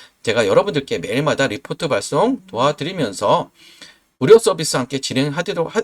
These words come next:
해드리도록 할게요. 그리고 여러분들께서 가지고 계신 종목들 중에 물려있는 종목들이 있으면 여러분들 언제 올라가는 전망이 궁금하다 이렇게 생각되는 종목들이 있으면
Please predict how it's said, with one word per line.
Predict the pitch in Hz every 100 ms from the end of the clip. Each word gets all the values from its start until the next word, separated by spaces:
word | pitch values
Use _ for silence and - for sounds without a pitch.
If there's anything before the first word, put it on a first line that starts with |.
| 180
해드리도록 | 208 220 165 147
할게요. | 214 - 123
그리고 | 160 190 170 - - - -
여러분들께서 | 151 277 277 269 220 214 202 196
가지고 | - 113 - 254 277
계신 | 156 110 131
종목들 | 123 110 123 123 - 107
중에 | 95 110 139 - - _
물려있는 | - 160 277 254 233
종목들이 | 113 123 117 135 160
있으면 | 131 - 101 190 160 - _ _ _ -
여러분들 | 156 165 143 139 _ _ _ _ _ -
언제 | 220 262
올라가는 | 196 135 160 160 147 - _ _ _ - 147
전망이 | 107 117 151 143
궁금하다 | 113 117 113 104 110 - _ _ _ _ _ _
이렇게 | 165 185
생각되는 | 208 226 226 220 185 175
종목들이 | 113 127 127 165
있으면 | 127 - 120 -